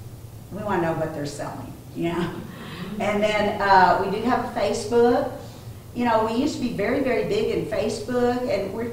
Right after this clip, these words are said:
we're still, we have a presence, but we backed off a little bit. Uh, we had some incidences, I would say my third year, where, uh, some information was out there,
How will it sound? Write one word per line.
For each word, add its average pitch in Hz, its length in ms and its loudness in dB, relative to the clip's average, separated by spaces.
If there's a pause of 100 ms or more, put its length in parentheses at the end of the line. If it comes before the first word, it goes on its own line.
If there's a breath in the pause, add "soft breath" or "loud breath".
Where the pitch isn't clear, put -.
we're 240 80 -4
still, 320 400 -6
we 220 80 -8
have 240 160 -2
a 220 120 -4
presence, 233 540 0
but 196 220 -4
we 190 100 -2
backed 175 400 -2
off 175 220 -4
a - 40 -8
little 170 300 -4
bit. 180 420 -2 (340 loud breath)
Uh, 160 520 2 (1120)
we 202 120 -8
had 220 200 -6
some 196 120 -6
incidences, 175 920 -2
I 175 120 -2
would 170 100 -4
say 175 220 -6
my 156 120 -2
third 180 640 -4
year, 165 400 0 (420 loud breath)
where, 208 720 4
uh, 170 500 4 (1120)
some - 220 -6
information 208 600 -2
was 170 180 -2
out 185 340 2
there, 190 640 0